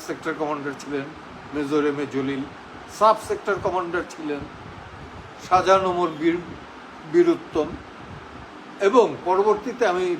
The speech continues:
বিএলএফ এর, অর্থাৎ মুজিব বাহিনীর ই যখন আসে, আমি যেহেতু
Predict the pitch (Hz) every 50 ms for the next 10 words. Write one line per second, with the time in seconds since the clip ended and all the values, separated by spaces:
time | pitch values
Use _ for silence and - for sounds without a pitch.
0 | 131 127 175 220 247 269 269 269 240 - - 139 123 110 - - - - - -
1 | - 139 - - 160 143 143 156 160 180 175 202 233 226 226 233 226 226 233 233
2 | 240 240 - - - - - - - - - - - 170 160 160 170 180 - -
3 | 196 196 175 143 - - - - 110 110 - - - 147 165 196 214 190 208 208
4 | 202 208 220 202